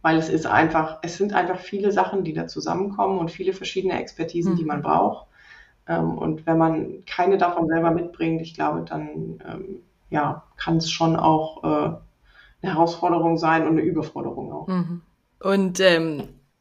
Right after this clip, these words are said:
Speaker 2: grad auch noch mal kurz auf das Thema steuerliche Sicht. Also bei Immobilien, die man vermietet, da hat man ja wirklich viel mehr Möglichkeiten wie jetzt beim Eigenheim. Da kann man ja eigentlich nahezu gar nichts absetzen. Ähm,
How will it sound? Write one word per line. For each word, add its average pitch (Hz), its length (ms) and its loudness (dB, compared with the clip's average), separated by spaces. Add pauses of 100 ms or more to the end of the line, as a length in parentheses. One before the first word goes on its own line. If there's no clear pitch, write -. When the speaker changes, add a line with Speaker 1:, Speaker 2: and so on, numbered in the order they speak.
(300)
Speaker 2:
grad 185 260 4
auch 220 100 4
noch 214 120 6
mal 202 180 4
kurz 226 220 2
auf 208 80 -8
das - 140 -10
Thema 156 360 0
steuerliche 226 760 4
Sicht. - 560 -2
Also 165 200 2 (200)
bei 165 160 6
Immobilien, 175 520 4
die 180 100 0
man 170 120 -2
vermietet, 175 500 0
da 151 80 2
hat 156 140 -2
man 165 100 0
ja 151 100 2
wirklich 175 260 -2
viel 175 120 -2
mehr 170 140 0
Möglichkeiten 165 880 0
wie 151 100 0
jetzt 160 220 2
beim 156 140 4
Eigenheim. 139 540 0
Da 143 100 0
kann 151 180 -6
man 147 100 -2
ja 139 60 0
eigentlich 139 440 -4 (560)
nahezu 165 400 2
gar 147 180 4
nichts 160 220 -4
absetzen. 147 640 -4 (560)
Ähm, 165 460 2